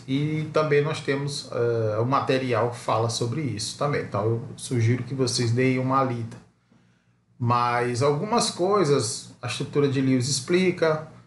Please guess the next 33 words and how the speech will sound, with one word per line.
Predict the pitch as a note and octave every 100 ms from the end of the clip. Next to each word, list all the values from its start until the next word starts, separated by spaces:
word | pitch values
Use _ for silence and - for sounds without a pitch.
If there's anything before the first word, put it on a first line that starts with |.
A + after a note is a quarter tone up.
| _ _
teoria | C#3+ C3+
do | C#3
R | C3
P | B2+ C3 B2+
N | C3
V | B2+ C3
explica, | C3 - F#3 F#3 F3+ D3+
a |
hibridação, | A#2 B2 C3+ C#3+ - F3+ F#3+
mas | G3 G#3+
outras | G3 G3+ -
coisas | F#3+ F3+
ela | G3
não | G3 G#3
explica. | - - A#2 - - _ _ _ _ _ _ _ _
Como, | - G3
por | G#3+
exemplo, | A3 D#3 A2+ G#2+ C#3
por | A#3 A3+
que | A3+
o | G#3+
O | G#3+
dois | F#3+ F#3 G3
interage | F#3 F3+ E3 B2 B2 C3+ C3+
com | C#3+ C#3+
o |
campo | - C3 B2+
magnético? | C3+ C3 C3 G2 - - _ _ _ _ _ _ _ _ _ _
Aqui | - F3+ B3
a | G3
gente | G3 -
pode | F#3 E3
observar, | D3 B2 C3+ B2 C#3 E3 G#2+ -